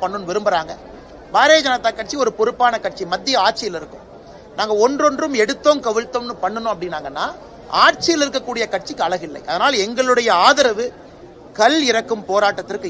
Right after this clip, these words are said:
இருக்கு, விவசாயிகளுக்கு. எங்களுடைய ஆதரவு கல்லை, கல்லின் மீது இருக்கக்கூடிய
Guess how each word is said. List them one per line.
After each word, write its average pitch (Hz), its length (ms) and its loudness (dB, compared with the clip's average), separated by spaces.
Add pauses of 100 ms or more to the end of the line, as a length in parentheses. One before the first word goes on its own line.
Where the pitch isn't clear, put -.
இருக்கு, 190 280 -4
விவசாயிகளுக்கு. 180 640 -4 (560)
எங்களுடைய 262 440 2 (160)
ஆதரவு 226 340 2 (140)
கல்லை, 240 280 0 (140)
கல்லின் 254 320 -2
மீது 247 140 -4
இருக்கக்கூடிய 208 380 -4